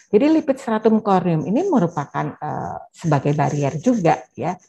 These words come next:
yang dimediasi oleh, eh, lipid-lipid interselular. Dan dikatakan bahwa, eh, terbanyak dari air, ya, pada stratum corneum ini ada di dalam corneosit.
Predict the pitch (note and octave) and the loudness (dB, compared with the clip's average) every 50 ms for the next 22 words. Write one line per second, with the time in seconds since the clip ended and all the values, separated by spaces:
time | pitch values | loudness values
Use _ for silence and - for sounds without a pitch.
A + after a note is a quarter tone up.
0 | _ _ E3 E3 D#3 D#3 D3 D3 D3+ D3 D3+ D3 C#3+ C#3+ D3 D3 C3 C3 - - | _ _ -2 0 0 0 0 -2 -2 -2 -2 -2 -2 -2 -2 -4 -4 -4 -4 -2
1 | A3+ G3+ B2+ C#3+ C#3 C3+ C#3+ D3+ D3+ - - D#3 C#3 C3 B2+ - - _ _ E3 | 0 0 0 0 0 -2 -2 -4 -4 -4 -6 -8 -8 -8 -8 -12 -14 _ _ -2
2 | E3 E3 F#3+ F3 D#3 D#3+ D3+ - E3 - - D#3+ - - C#3 C#3 - - C3 C3+ | -2 0 0 -2 -2 -4 -4 -4 -6 -6 -4 -6 -6 -4 -8 -10 -8 -8 -6 -6
3 | C#3 B2+ B2+ A#2 A#2+ A2 A2 A2+ - - _ _ _ - - - - - - - | -6 -6 -6 -6 -6 -6 -8 -10 -12 -18 _ _ _ -20 -20 -20 -20 -20 -20 -20
4 | _ _ _ _ D3 D3+ D3+ D3 D3+ D3+ - C#3+ C#3 - D#3+ F3 - B3+ C4 G#3+ | _ _ _ _ 2 2 4 2 2 -2 -2 -4 -2 -2 -2 -2 2 4 4 4
5 | D#3+ C#3+ B2+ C3+ D#3+ B2 C3+ F3+ A3+ D#4+ F#4 - - - _ _ _ _ _ _ | 4 4 0 -2 -2 -2 0 0 0 0 -2 -4 -8 -18 _ _ _ _ _ _
6 | _ - E3 D#3+ D#3 D#3 D3+ D3 C#3+ - - - - _ _ _ _ _ _ _ | _ -2 0 2 2 2 2 0 0 -2 -6 -10 -18 _ _ _ _ _ _ _
7 | _ _ _ _ _ _ - A3 G#3 F3 D3 E3 D#3+ D#3 D#3+ F3+ G#3 C#4 E4 D#4+ | _ _ _ _ _ _ 2 4 4 6 6 4 4 4 4 4 4 4 4 2
8 | - - D#3+ D#3+ F3 E3 E3 D#3+ D#3+ E3 E3 D#3+ D#3 D#3 - - - G#3 F#3+ D#3+ | -2 -6 -2 0 2 2 2 2 0 -2 -4 -4 -4 -6 -6 -4 -4 -2 0 0
9 | D#3+ F3 A3 B3+ - F4 B3 F3 D#3 F3 A3 E4 - _ _ _ _ _ - E3+ | 4 4 4 4 4 2 -2 -2 -2 -2 -4 -6 -8 _ _ _ _ _ -2 0
10 | E3 D#3 D#3 D#3+ E3 D#3 D#3 D#3 D3 D3+ - - - F3 E3+ - G3 F3 E3 E3 | 0 0 -2 -2 0 0 0 0 0 -2 -4 -4 -4 -2 -2 -2 -2 -2 -2 -2
11 | D#3+ D#3 E3 D#3+ E3 G3 A3+ A3 A#3+ B3+ D#4+ - - G#3+ G#3 A3 B3 A3+ G#3 D3 | -4 -4 -4 -2 -2 -2 -2 0 0 -2 -2 -2 -2 -2 0 2 2 4 2 2
12 | C#3 D#3 D3 D3 D#3+ D#3+ D#3+ - C3+ - - A2+ F2+ - - - - - - | 0 -2 -4 -4 -6 -6 -8 -10 -12 -12 -12 -12 -12 -12 -14 -16 -20 -20 -20